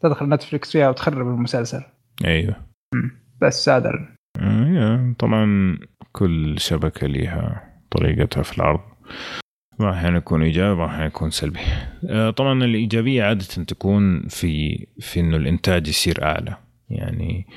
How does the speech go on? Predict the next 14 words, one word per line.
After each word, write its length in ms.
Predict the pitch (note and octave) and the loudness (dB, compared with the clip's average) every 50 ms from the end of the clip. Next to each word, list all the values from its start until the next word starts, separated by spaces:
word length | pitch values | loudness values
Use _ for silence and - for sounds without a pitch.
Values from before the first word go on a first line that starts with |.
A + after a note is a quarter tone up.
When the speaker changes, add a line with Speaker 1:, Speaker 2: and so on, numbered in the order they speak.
| - - _ - - | -20 -20 _ -2 0
Speaker 2:
مثلًا 260 | E2 D#2+ E2 D#2+ D#2 | 0 2 4 2 4
عندك، 640 | D2+ D#2 E2 E2+ D#2+ D2+ D#2 D2+ - _ - - E2 | 4 4 4 4 4 2 2 0 -2 _ -6 -2 0
آه، 380 | D#2 D#2 E2 D#2+ - - C#2 F2 | 0 2 2 2 2 2 2 2
أمازون 440 | E2+ E2 D#2+ E2+ E2+ E2 D#2+ D#2 | 4 4 4 4 4 4 4 2
لما 180 | E2 E2+ E2 D#2 | 2 2 2 0
أخذت 360 | - - - - - - - | 0 0 -2 -4 -4 -4 -4
Expanse، 640 | - - - - - D#2 D#2 D2+ - - - - G#2+ E2+ | -4 -4 -4 0 2 2 2 2 0 -2 -6 -6 -2 2
قاعد 120 | D#2 D#2+ | 2 2
أتكلم 480 | D#2 - - - F2 E2 D#2+ D#2+ D#2 D#2 | 2 0 0 0 2 2 4 2 2 2
مع 200 | E2+ E2+ E2+ E2+ | 2 2 0 0
مجموعة 400 | E2+ F2 E2 D#2+ E2+ E2+ D#2+ D#2 | 2 0 0 2 2 2 2 2
من 80 | D#2 | 2
الشباب 400 | D#2 - - - E2+ E2 D#2+ E2 | 2 0 0 2 2 2 2 4
أمس 300 | - F2+ F2+ - - - | 2 2 2 2 -2 -6